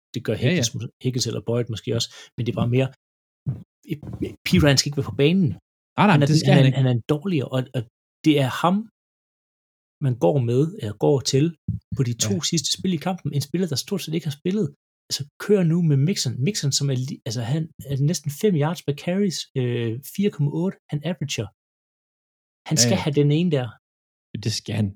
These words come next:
Speaker 2: det skal han.
Speaker 1: Og så lad være med at løbe mod Aaron Donald, som spiller en, en, altså,
Speaker 2: Ja,
Speaker 1: som er
Speaker 2: sindssygt.
Speaker 1: på, på sit højde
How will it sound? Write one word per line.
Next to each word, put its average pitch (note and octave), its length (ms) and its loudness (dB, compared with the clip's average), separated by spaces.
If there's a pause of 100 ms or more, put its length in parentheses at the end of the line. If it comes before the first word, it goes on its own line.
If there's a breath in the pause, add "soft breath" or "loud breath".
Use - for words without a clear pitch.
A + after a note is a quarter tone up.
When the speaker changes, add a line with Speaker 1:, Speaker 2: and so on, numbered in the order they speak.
(100)
Speaker 2:
det - 80 -14
skal - 160 -6
han. G#2+ 80 0
Speaker 1:
Og C#3 120 2
så D#3+ 60 2
lad D3 220 4
være E3+ 120 6
med D3+ 100 4
at B2+ 100 2
løbe D#3+ 160 0
mod D3 100 0
Aaron A#2 260 -4
Donald, D3 200 2 (100)
som C3 60 -2 (100)
spiller D#3 200 -2 (120)
en, A2+ 60 -4 (240)
en, A2+ 100 -4 (260)
altså, A2+ 140 -4
Speaker 2:
Ja, A2 80 -4
Speaker 1:
som G#2+ 260 -4 (120)
er - 20 -2
Speaker 2:
sindssygt. G#2+ 120 -10
Speaker 1:
på, B2+ 60 2 (680 loud breath)
på - 80 0
sit B2+ 180 0 (100)
højde F#3 260 4